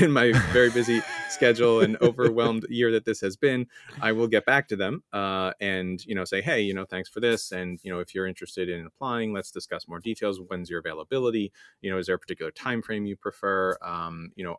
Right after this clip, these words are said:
Speaker 1: are there, what's your, you know, can I have a C V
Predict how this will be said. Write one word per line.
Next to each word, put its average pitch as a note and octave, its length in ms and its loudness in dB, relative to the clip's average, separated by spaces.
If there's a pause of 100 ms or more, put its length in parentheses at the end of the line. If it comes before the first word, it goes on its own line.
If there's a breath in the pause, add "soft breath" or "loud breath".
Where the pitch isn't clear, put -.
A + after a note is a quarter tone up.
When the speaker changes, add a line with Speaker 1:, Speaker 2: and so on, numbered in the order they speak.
Speaker 1:
are F#2 260 -4
there, F2+ 240 -4 (320)
what's G2+ 380 -4
your, F2+ 300 -2
you F#2 80 -10
know, F2 80 -8
can F2+ 100 -12
I E2+ 60 -8
have E2+ 160 -10
a - 40 -20
C D#2+ 200 -12
V G#2+ 380 -4